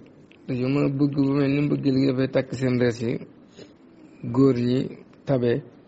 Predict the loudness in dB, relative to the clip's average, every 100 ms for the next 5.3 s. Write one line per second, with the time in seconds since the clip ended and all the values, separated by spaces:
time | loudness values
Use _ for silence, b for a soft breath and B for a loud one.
0 | -20 -20 _ -14 -12 -4 0 0 0 0
1 | 0 0 0 -2 -2 -2 -4 -4 -4 -4
2 | -2 -2 0 0 0 -4 -2 -4 -4 -10
3 | -8 -6 -4 0 0 2 2 2 0 -6
4 | -14 -12 -8 -6 -4 -6 -4 -4 -4 -4
5 | -6 -10